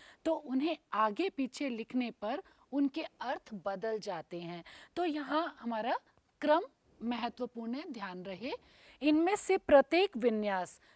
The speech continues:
चार विभिन्न अक्षरों में से एक समय में सभी को एक साथ लेकर बनाया गया क्रमचय कहलाता है। यदि हम शब्द नंबर के अक्षरों में से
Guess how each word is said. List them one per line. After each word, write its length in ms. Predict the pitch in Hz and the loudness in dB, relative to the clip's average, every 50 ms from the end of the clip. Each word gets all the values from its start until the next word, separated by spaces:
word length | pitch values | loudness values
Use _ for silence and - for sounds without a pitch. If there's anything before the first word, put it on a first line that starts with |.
| _ _ - | _ _ 0
चार 380 | - 294 277 277 302 349 359 320 | 6 8 10 10 10 10 8 6
विभिन्न 340 | 233 262 233 247 311 294 285 | 2 0 0 2 0 0 0
अक्षरों 460 | 294 220 220 - - - 277 285 254 | -2 -4 -4 -4 -4 0 2 2 2
में 200 | 226 208 196 190 | 2 0 -4 -4
से 200 | - - 285 330 370 - _ _ - | -4 -2 -2 -2 -2 -4 _ _ -2
एक 260 | 254 311 349 - - | -2 -2 -2 -2 -6
समय 360 | - - 233 208 208 202 202 | -6 -6 -4 -4 -4 -6 -8
में 260 | 202 208 226 285 392 440 - - - - - - | -6 -4 -2 -2 -2 -2 -6 -14 -20 -18 -12 -8
सभी 400 | - - 233 202 180 214 277 302 | -2 2 2 2 4 4 2 2
को 260 | - - 247 247 262 - _ - | 2 4 4 4 4 2 _ 0
एक 220 | 262 339 339 - | 0 0 0 0
साथ 340 | - - 240 202 196 - - | 2 6 6 6 6 4 0
लेकर 460 | 226 208 208 277 302 - - 240 214 196 | 0 2 4 4 4 4 2 2 2 4
बनाया 500 | 180 190 185 185 175 175 175 180 180 175 | 2 2 2 0 0 0 0 0 0 0
गया 380 | 170 180 175 175 196 247 392 - - - _ _ _ _ _ - | -2 -2 -2 0 2 2 2 2 0 -6 _ _ _ _ _ 0
क्रमचय 580 | 233 220 226 240 269 - - - 320 359 403 - _ - | 2 2 2 2 0 -2 -2 -4 -4 -4 -6 -6 _ -6
कहलाता 540 | 254 220 208 208 202 175 160 151 - 170 | -6 -4 -4 -4 -4 -4 -4 -4 -6 -8
है। 380 | 160 160 151 127 156 147 143 147 _ _ _ _ _ _ _ _ _ _ _ _ _ _ _ _ _ _ _ _ _ _ _ _ _ _ _ _ _ _ - | -8 -8 -10 -12 -16 -16 -16 -18 _ _ _ _ _ _ _ _ _ _ _ _ _ _ _ _ _ _ _ _ _ _ _ _ _ _ _ _ _ _ -8
यदि 300 | 240 262 349 403 392 427 | -2 0 2 4 6 6
हम 240 | 370 302 277 254 262 | 4 4 2 -2 -2
शब्द 380 | 262 - - 330 302 254 220 277 | -2 2 4 4 4 4 2 -2
नंबर 560 | 254 214 196 190 190 202 214 226 233 196 147 - _ _ _ _ _ _ | -2 -2 -2 -2 -2 2 4 6 6 6 6 2 _ _ _ _ _ _
के 80 | - 349 | 0 0
अक्षरों 520 | - - - 269 - - - 330 359 370 359 | 2 2 2 0 0 0 -2 0 2 2 2
में 180 | 285 240 202 | 2 0 -2
से 240 | 190 - - 320 349 | -4 -4 -4 -4 -4